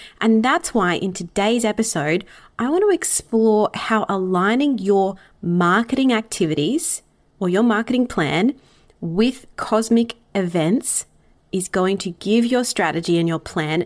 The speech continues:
this powerful boost. We're gonna discuss three ways to harness the energy of the cosmos and align it with your marketing plan for maximum impact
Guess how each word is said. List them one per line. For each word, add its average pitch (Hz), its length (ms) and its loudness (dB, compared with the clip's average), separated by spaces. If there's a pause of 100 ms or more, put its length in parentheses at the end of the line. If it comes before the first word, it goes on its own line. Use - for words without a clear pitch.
(140)
this 147 220 -6 (160)
powerful 165 840 -2 (220)
boost. - 640 -4 (560)
We're 202 160 2
gonna 240 200 0
discuss 202 460 -2 (420)
three 220 320 2
ways 214 460 0 (300)
to 180 160 0
harness 214 500 0
the 226 180 -8
energy 196 360 0
of 226 80 2
the 247 80 -2
cosmos 165 680 -4
and 180 140 0
align 170 420 0
it - 100 -2
with 220 140 -4
your 220 120 0
marketing 160 440 -4
plan 156 380 -4 (260)
for 202 240 2
maximum 190 760 2 (140)
impact 170 600 0